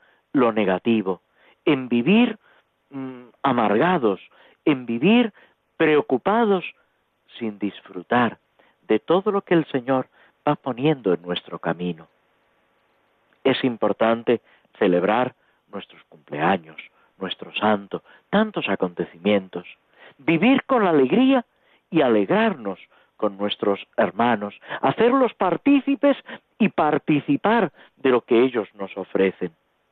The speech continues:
Y en tercer lugar, dice Bilbo, quiero hacer un anuncio. Me voy, los dejo ahora. Adiós. Es una despedida.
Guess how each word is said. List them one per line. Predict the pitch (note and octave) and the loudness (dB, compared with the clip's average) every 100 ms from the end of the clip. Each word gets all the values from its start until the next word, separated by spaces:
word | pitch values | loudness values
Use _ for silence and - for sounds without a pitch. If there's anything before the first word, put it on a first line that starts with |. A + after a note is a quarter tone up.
| _ _ _ _ _ - - - | _ _ _ _ _ -20 -16 0
Y | G3 | 2
en | D3 | 2
tercer | - - B2+ A#2 | 0 -2 0 0
lugar, | G#2+ G#2+ G2+ - _ _ _ _ _ _ | 0 0 0 -6 _ _ _ _ _ _
dice | - G2+ G#2 F#2 F2+ - _ _ _ _ | -8 -4 0 0 0 -8 _ _ _ _
Bilbo, | F#2 A#2+ A2+ F2+ E2 - _ _ _ _ | _ 2 2 0 -6 -12 _ _ _ _
quiero | C3+ C3 B2+ A2+ _ _ _ _ - | 0 2 2 0 _ _ _ _ -10
hacer | G2+ D3 C3 | -2 0 0
un | A2 | 0
anuncio. | F#2 F#2 F2+ - E2+ D2+ _ _ _ _ _ _ _ _ _ | -4 -4 -12 -14 -16 -16 _ _ _ _ _ _ _ _ _
Me | G#2 G2+ | -2 2
voy, | B2 C3 B2+ - _ _ _ _ _ | 4 2 -2 -12 _ _ _ _ _
los | G#2+ F#2 | -6 -4
dejo | C#3+ C#3 F2+ | -4 -4 -2
ahora. | E2 E2 E2+ D2+ _ _ _ _ _ | -2 -2 -6 -10 _ _ _ _ _
Adiós. | - - - - - - _ _ _ _ _ _ | -8 -8 -12 -14 -18 -20 _ _ _ _ _ _
Es | C#3 - | -6 -2
una | F2+ E2+ | -4 -4
despedida. | E2 - F2 D#2+ F#2+ E2+ | -8 -6 -4 0 -2 -2